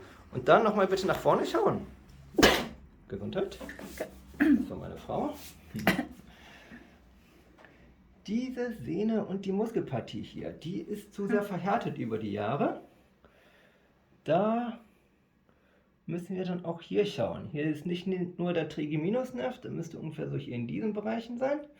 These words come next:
Speaker 1: sondern hier sind zig verschiedene andere Nervenbahnen. Das sind, glaube ich, zwölf Nerven, die zu dem Kopf fließen.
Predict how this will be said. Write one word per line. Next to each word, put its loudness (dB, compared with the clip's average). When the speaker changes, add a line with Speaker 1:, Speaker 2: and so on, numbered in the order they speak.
Speaker 1:
sondern -4
hier 0
sind -4
zig -6
verschiedene -2
andere 0
Nervenbahnen. 2
Das -14
sind, -6
glaube -6
ich, -10
zwölf -6
Nerven, -2
die 0
zu -6
dem -4
Kopf -8
fließen. -6